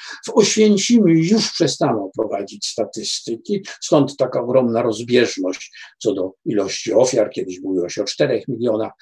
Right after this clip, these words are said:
teraz mówi się mniej więcej o dziewięciuset tysiącach Żydów straconych w Oświęcimiu.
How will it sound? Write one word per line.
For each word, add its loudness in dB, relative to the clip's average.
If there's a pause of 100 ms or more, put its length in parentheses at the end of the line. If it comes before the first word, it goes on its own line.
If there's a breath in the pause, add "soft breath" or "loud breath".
(200 loud breath)
teraz -2
mówi -10
się -6
mniej -4
więcej -4 (240 soft breath)
o -4
dziewięciuset 0 (840 soft breath)
tysiącach -4
Żydów -6
straconych -4 (500 soft breath)
w -8
Oświęcimiu. -4